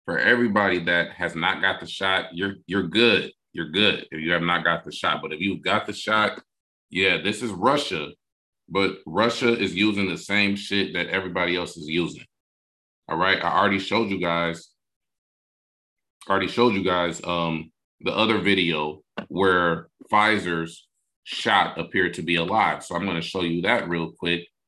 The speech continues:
uh, just to, just to remind people what's going on in Europe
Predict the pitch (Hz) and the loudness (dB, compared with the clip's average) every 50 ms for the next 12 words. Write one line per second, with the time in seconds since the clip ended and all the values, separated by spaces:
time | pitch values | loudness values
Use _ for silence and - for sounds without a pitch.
0 | _ _ _ _ _ _ _ _ _ _ _ _ - 87 87 87 85 85 80 76 | _ _ _ _ _ _ _ _ _ _ _ _ -10 -6 -4 -4 -4 -4 -6 -6
1 | 85 92 92 - - 87 - - 82 90 95 95 - 98 95 95 92 95 101 104 | -6 -8 -8 -8 -12 -16 -16 -12 -8 -8 -8 -8 -6 -4 -4 -4 -4 -2 -2 -2
2 | 107 - 101 - 98 85 - - 82 78 87 92 90 - - - - 85 92 95 | -2 -2 -4 -6 -8 -8 -8 -10 -8 -6 -6 -6 -6 -8 -14 -14 -8 -6 -4 -2
3 | 92 90 92 95 92 92 90 82 82 85 82 95 113 110 90 80 76 - | -2 -2 -2 -2 -4 -4 -4 -6 -6 -6 -2 -2 0 0 0 -2 -6 -10